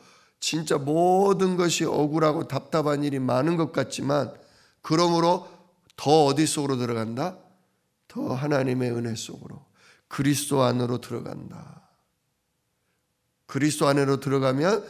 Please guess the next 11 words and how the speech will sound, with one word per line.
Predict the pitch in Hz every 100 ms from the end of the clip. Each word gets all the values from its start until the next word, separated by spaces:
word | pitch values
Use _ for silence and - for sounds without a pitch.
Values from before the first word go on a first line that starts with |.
| - -
하나님이 | 196 165 160 151
이 | 143
모든 | 135 131 139 147
것을 | 135 127 190 208 - - _
선으로 | - - 127 127 123
오히려 | 117 120 117 113
바꾸신다. | - - - - 110 - - - 185 196 208 _ _ _ _ _ _ _
하나님의 | - 196 185 156 143
절대 | - 139 156 - 311
계획이 | - 147 143 135 139
찾아지고 | - 165 160 135 123 120 147 143 -